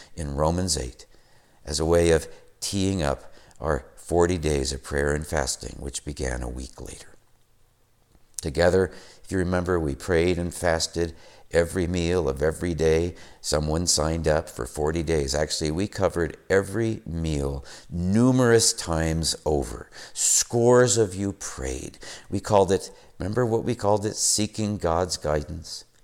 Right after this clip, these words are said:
in a posture of repentance. And did we pray according to the will of God or what? Every day we prayed through Scripture, through the daily prayer guides that we sent out every ten days. It was forty days, you might say,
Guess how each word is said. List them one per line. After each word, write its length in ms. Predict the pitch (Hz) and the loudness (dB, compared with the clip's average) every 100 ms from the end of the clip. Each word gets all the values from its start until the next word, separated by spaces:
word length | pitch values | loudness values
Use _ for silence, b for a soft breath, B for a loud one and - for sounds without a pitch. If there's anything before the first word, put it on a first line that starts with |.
| _ | _
in 160 | - 73 | -8 -8
a 60 | |
posture 600 | 69 - 80 - - 82 78 | -8 -4 -4 -4 -4 -4 -4
of 100 | 82 | -4
repentance. 760 | 80 73 69 - 69 - - _ b b b b b - | -6 -8 -10 -14 -12 -12 -14 _ b b b b b -8
And 160 | 95 82 | -4 0
did 180 | 101 | 0
we 160 | 110 143 | 2 0
pray 340 | - 120 120 | 0 4 6
according 460 | 113 - 107 107 110 | 6 2 0 0 -2
to 120 | 101 | -6
the 100 | 76 | -6
will 320 | 78 82 95 98 | -2 0 0 -2
of 140 | - | -2
God 340 | 82 80 87 - | -2 0 0 -2
or 260 | 85 80 80 | -6 -4 -6
what? 400 | 69 71 - - B B - | -8 -10 -14 -16 B B 2
Every 320 | 117 123 143 | 2 4 -2
day 360 | 117 107 78 - B - | 0 2 2 0 B -4
we 260 | 107 127 | 0 0
prayed 540 | 127 - 113 117 123 123 | -2 -2 2 4 2 -4
through 300 | - 120 110 | -6 -4 -2
Scripture, 600 | - - 104 - 73 69 | -2 0 -2 -2 -6 -6
through 180 | - | -6
the 120 | 87 87 | -6 -2
daily 380 | 98 123 127 | 0 0 0
prayer 340 | 131 - 117 120 | -4 -4 -4 -2
guides 720 | - 69 62 - - - - - | -4 -6 -6 -8 -10 -12 -10 -6
that 100 | 85 | -2
we 140 | 87 | 0
sent 340 | - 92 87 | 0 0 -2
out 320 | 87 85 85 82 | 0 0 0 -4
every 300 | 78 85 87 | -4 -6 -8
ten 340 | 85 85 87 | -6 -6 -2
days. 500 | 85 87 85 - - B B B B - | 0 0 -2 -10 -12 B B B B 0
It 100 | 101 | 4
was 220 | 107 - B B | 4 2 B B
forty 440 | - - 123 139 135 | -8 -2 2 2 2
days, 400 | 120 117 104 95 | 2 2 2 0
you 60 | |
might 220 | 87 90 - | -2 -2 -2
say, 420 | - 92 90 | 0 2 2